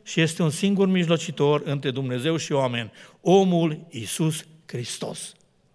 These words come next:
Cât de minunat e avocatul ăsta! Cât de minunat e avocatul ăsta!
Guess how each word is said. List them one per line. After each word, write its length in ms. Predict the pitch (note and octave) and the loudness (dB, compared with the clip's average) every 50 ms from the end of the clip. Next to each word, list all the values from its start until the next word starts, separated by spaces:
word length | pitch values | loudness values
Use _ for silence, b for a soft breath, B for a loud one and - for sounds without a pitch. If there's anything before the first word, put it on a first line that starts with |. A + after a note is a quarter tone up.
| _ _ b b b b b b b b b b b b b | _ _ b b b b b b b b b b b b b
Cât 160 | _ - D#3+ C3 | _ -2 0 0
de 80 | D3+ | 2
minunat 400 | C#3 C3 B2 A#2+ A#2 A2+ A2 - | 0 0 -2 -2 -2 -2 -4 -4
e 40 | A2+ | -6
avocatul 440 | A2+ G2+ G2+ G2 - G#2+ - - - | -8 -8 -10 -10 -12 -12 -10 -8 -10
ăsta! 260 | - - - - - - _ _ _ _ _ _ b b b b b b b | -10 -10 -14 -16 -20 -20 _ _ _ _ _ _ b b b b b b b
Cât 160 | - - G3+ D#3+ | 2 2 4 6
de 80 | G#3 | 6
minunat 440 | F#3+ F3 D#3+ D#3 D3 D3+ D3 C#3 - | 4 4 2 2 2 2 0 0 0
e 60 | B2 | -2
avocatul 460 | B2 A2 A#2 A2+ - A#2+ G#2 - A2+ | -2 -2 -2 -4 -6 -8 -8 -8 -8
ăsta! 300 | G#2+ - - - - - | -10 -10 -12 -16 -18 -20